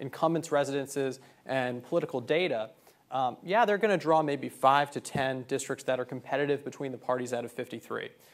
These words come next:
Now, had they done this back in nineteen ninety, I would argue it could have been twenty to twenty-five competitive districts. Now even five to ten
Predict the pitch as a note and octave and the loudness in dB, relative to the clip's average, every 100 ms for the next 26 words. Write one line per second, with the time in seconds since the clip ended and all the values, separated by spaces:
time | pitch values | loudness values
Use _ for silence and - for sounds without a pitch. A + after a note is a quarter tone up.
0 | _ - C3 C3+ D#3 D#3 C#3 D#3+ D#3+ D3 | _ -4 0 2 2 0 0 -2 -2 -2
1 | D3 C#3+ C3+ C#3 C3+ B2+ C3+ F#3 D3+ A2+ | -2 -2 -2 -2 -2 -2 0 0 -2 -8
2 | - _ _ C#3+ D#3+ D3+ D3+ D#3 D#3 - | -12 _ _ 4 6 6 6 2 2 2
3 | D#3 C#3+ C#3+ C3+ - E3 F#3+ E3+ D#3 F3+ | 0 2 0 -4 -2 -2 0 -2 -2 -4
4 | F3 E3+ F3+ B3 B3+ B2 - A#2 A2 - | -2 2 4 4 -2 -6 -4 -4 -6 -8
5 | A2+ - - - - _ - E3 G#3+ G3+ | -10 -10 -16 -20 -20 _ 2 4 6 4
6 | E3 D3 E3 F3 F3 A#2+ - F#3+ E3 A2+ | 2 6 8 8 6 -4 -4 -2 -2 -4